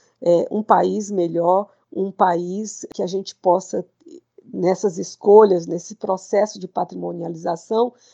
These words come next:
deixar para o futuro, para os que vão chegar ainda a, a este país, a este planeta, é, o melhor exemplo das melhores práticas, das melhores contribuições das gerações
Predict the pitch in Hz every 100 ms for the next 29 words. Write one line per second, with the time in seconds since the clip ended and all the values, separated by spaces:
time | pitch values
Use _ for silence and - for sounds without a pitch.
0 | _ 190 220 214 - 240 254 - 220 -
1 | - 175 - 214 214 - 180 196 _ _
2 | _ - - 190 - 214 185 196 - 214
3 | 165 196 214 190 180 208 190 175 _ _
4 | - 165 160 185 165 170 151 165 - -
5 | 175 170 214 277 - 170 170 - - 170
6 | 156 170 226 226 262 _ _ - 180 185
7 | 233 240 226 214 247 262 226 160 175 202
8 | 208 196 196 202 208 196 214 233 - -
9 | 202 175 190 - 202 190 202 226 214 208
10 | 214 254 247 - 220 214 196 175 - 202
11 | 208 208 208 208 190 170 202 185 202